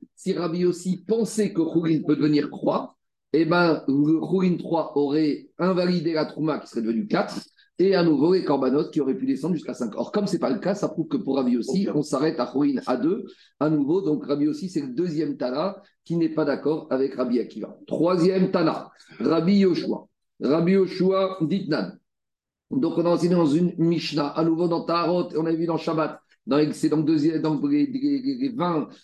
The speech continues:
Speaker 1: les dapim dans Shabbat de la page douze à la page dix-neuf, là-bas, on parle de toutes les xérotes, celles qui faisaient référence, Anthony avec O, et cetera. On parle là-bas de Netilat Yadayim. Vous savez que Netilat Yadayim de nos jours qu'on fait, c'est pas pour nous. C'est pour quand il y aura le Beth Amikdash, les Kohanim vont faire Netilat Yadayim. Parce que justement,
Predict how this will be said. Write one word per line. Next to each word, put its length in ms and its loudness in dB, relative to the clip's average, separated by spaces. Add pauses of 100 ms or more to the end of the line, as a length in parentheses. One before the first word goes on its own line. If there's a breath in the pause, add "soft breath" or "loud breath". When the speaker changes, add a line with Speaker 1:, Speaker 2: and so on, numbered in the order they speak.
(180 loud breath)
Speaker 1:
les 360 2
dapim 320 4
dans 160 4
Shabbat 380 2
de 120 4
la 140 2
page 260 0
douze 240 2
à 40 2
la 100 0
page 220 -2
dix-neuf, 340 -4
là-bas, 240 0
on 80 2
parle 200 0
de 60 2
toutes 220 -6
les 100 0
xérotes, 460 0 (260)
celles 220 -4
qui 100 -2
faisaient 140 0
référence, 440 -2
Anthony 340 0
avec 280 -2
O, 120 0
et 120 -2
cetera. 480 -6
On 160 2
parle 140 2
là-bas 220 2
de 80 0
Netilat 420 0
Yadayim. 280 0
Vous 60 -12 (440)
savez 220 0
que 100 -2
Netilat 300 2
Yadayim 240 4
de 100 2
nos 120 2
jours 260 -2
qu'on 120 -4
fait, 400 -2
c'est 140 -8
pas 120 -4
pour 160 0
nous. 260 -2 (320 soft breath)
C'est 240 -4
pour 200 -6
quand 160 0
il 80 2
y 20 2
aura 160 0
le 60 0
Beth 180 -2
Amikdash, 600 0
les 200 -2
Kohanim 460 0
vont 180 -4
faire 160 -2
Netilat 300 -2
Yadayim. 440 -2
Parce 120 -18
que 80 -6
justement, 500 -4